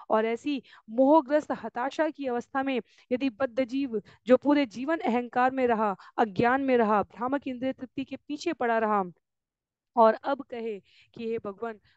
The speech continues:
मुझे अपनी शरण में ले लो", ये संभव नहीं है, ये संभव नहीं है। तो इस प्रकार भक्तों का गंतव्य बताया, उनकी इच्छा के विपरीत वो ब्रह्मांड के घोर अंधकार में चले जाते हैं। जैसे विद्यार्थी जिन्होंने पढ़ाई नहीं की है,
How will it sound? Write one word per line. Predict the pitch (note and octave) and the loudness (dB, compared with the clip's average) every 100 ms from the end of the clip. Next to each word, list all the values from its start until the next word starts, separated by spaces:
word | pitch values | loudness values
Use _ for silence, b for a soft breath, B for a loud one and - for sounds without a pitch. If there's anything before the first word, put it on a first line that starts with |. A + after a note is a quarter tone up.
| _ | _
मुझे | A3 A#3 | -14 -10
अपनी | A#3+ A3 A#3 C4+ | -10 -10 -16 -18
शरण | - A3 A3 | -16 -16 -16
में | G#3+ | -18
ले | G3 | -18
लो", | F#3+ G3 _ _ | -18 -20 _ _
ये | B3+ | -20
संभव | - _ G#3+ _ B3+ C4+ | -20 _ _ _ -20 -20
नहीं | A3 G#3+ | -20 -20
है, | G#3 _ _ _ | _ _ _ _
ये | - | -20
संभव | B3+ A#3+ G3 G#3 | -18 -18 -16 -16
नहीं | G3 G3 | -16 -20
है। | G3+ _ _ _ _ _ _ _ _ _ - | -20 _ _ _ _ _ _ _ _ _ -12
तो | G#3+ | -12
इस | |
प्रकार | - G3+ G#3 G3+ | -10 -12 -8 -10
भक्तों | F#3+ G3+ B3 | -10 -10 -8
का | A#3 | -8
गंतव्य | G3 F#3+ F#3 A3+ | -12 -16 -14 -12
बताया, | G3 F#3+ G#3 A#3+ D#4 | -12 -12 -12 -14 -14
उनकी | C4 G#3+ A#3+ | -18 -20 -18
इच्छा | G3+ - C4 | -18 -16 -16
के | B3+ G#3+ | -14 -14
विपरीत | F#3+ - A#3 | -14 -16 -14
वो | G#3+ | -12
ब्रह्मांड | G3+ F#3 G3 G3+ | -12 -16 -16 -20
के | - | -18
घोर | G#3 - G3 | -20 -16 -18
अंधकार | F#3+ - F#3+ | -18 -20 -20
में | F#3+ | -20
चले | F#3+ F#3+ | -20 -20
जाते | F#3 G3+ | -20 -20
हैं। | |
जैसे | G3+ - | -20 -20
विद्यार्थी | F#3+ F#3 F#3+ - | -20 -16 -16 -14
जिन्होंने | G#3 G3 F#3+ | -16 -16 -20
पढ़ाई | - F#3+ G3+ | -18 -18 -16
नहीं | G#3 G#3+ | -20 -20
की | _ A3+ | _ -20
है, | D4 | -20